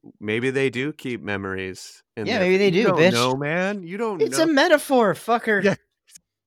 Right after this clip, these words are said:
Speaker 1: Yeah, just, uh, you just need a big hammer that says, "It's a metaphor." Smash it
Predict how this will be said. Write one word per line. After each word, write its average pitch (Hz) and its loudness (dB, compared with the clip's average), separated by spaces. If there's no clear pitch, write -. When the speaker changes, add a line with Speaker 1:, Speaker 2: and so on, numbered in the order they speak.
Speaker 1:
Yeah, 147 4
just, 143 -6
uh, 160 0
you 160 -4
just 175 -4
need 185 -4
a 180 0
big 131 -2
hammer 120 2
that 101 -2
says, 104 -6
"It's 147 -4
a 147 -4
metaphor." 131 -6
Smash 110 -6
it 101 -8